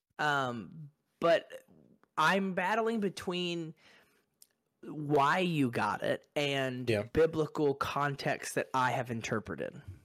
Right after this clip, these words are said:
Speaker 1: And this is where your, your conscience comes into play, 'cause I, I haven't really f-, quite figured out where my conscience is pulling me right now.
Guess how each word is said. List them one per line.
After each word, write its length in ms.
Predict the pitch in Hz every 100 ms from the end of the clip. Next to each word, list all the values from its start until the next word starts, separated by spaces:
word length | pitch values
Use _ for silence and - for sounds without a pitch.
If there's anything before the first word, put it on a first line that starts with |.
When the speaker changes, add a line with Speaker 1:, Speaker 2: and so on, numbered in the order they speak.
| -
Speaker 1:
And 120 | 131
this 160 | 147 170
is 120 | 147
where 120 | 170
your, 160 | 151 131 -
your 180 | 143 139
conscience 500 | 123 - 139 - 139
comes 240 | - 139 131
into 140 | 123
play, 400 | - 127 113 147 -
'cause 220 | 139 - _ -
I, 180 | 143 147 143 _ - -
I 80 | -
haven't 240 | 139 156
really 120 | 151 143
f-, 160 | - -
quite 240 | 139 -
figured 220 | 151 135
out 120 | 123 -
where 100 | 127
my 120 | 117
conscience 540 | - 113 113 - -
is 80 | -
pulling 320 | - 120 113
me 100 | 113
right 160 | 123 135
now. 180 | 160